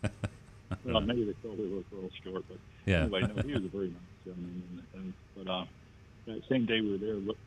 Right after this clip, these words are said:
Speaker 2: looking at this trade-in, and we couldn't even test drive it because it's a trade-in, and they haven't gone through the service department yet. Um,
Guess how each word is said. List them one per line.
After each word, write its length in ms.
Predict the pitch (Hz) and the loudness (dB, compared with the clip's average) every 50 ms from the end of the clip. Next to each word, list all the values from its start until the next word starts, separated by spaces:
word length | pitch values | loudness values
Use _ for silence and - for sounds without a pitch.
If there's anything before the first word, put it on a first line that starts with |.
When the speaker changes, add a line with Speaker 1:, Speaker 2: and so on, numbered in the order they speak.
| - - - | -18 -14 -6
Speaker 2:
looking 280 | 107 113 110 - 104 92 | -6 -6 -6 -4 -4 -4
at 120 | 92 90 | -4 -2
this 140 | 85 85 80 - - - - | -4 -4 -6 -6 -6 -2 0
trade-in, 240 | 139 151 131 101 90 | 2 2 2 0 0
and 300 | 85 90 87 87 90 92 | -2 -4 -8 -6 -6 -4
we 120 | 98 101 | -6 -4
couldn't 200 | - - 104 - 92 | -4 -4 -4 -2 -2
even 140 | 90 85 - - | -4 -4 -6 -8
test 200 | 113 98 - - | -8 -8 -6 -4
drive 180 | 90 85 82 85 | -4 -2 -2 -4
it 80 | 82 - | -6 -8
because 260 | 87 80 - 87 80 90 | -12 -14 -12 -12 -10 -10
it's 160 | 87 - - | -10 -12 -12
a 40 | 85 | -14
trade-in, 460 | - - 110 104 104 92 90 87 87 | -6 -2 0 2 2 2 0 -4 -4
and 140 | 85 85 87 | -6 -6 -6
they 80 | 82 85 87 95 | -6 -8 -6 -4
haven't 160 | 95 92 87 82 | -4 -4 0 0
gone 180 | 85 82 80 - | 0 0 0 -2
through 100 | - 87 - - | -6 -14 -12 -10
the 140 | 85 78 - - - - - - - - - - - - | -12 -12 -12 -16 -18 -20 -20 -20 -20 -18 -14 -10 -6 -2
service 240 | - 104 98 90 - - - - | 0 2 2 0 -2 -8 -14 -18
department 340 | - - 76 73 82 80 | -18 -18 -16 -14 -12 -12
yet. 100 | 78 82 - - - - - - - - - - - - - - - - - - 98 | -12 -14 -14 -16 -20 -20 -20 -20 -20 -20 -20 -20 -20 -20 -20 -20 -20 -16 -10 0 2
Um, 260 | 95 95 98 98 95 | 2 4 4 0 -2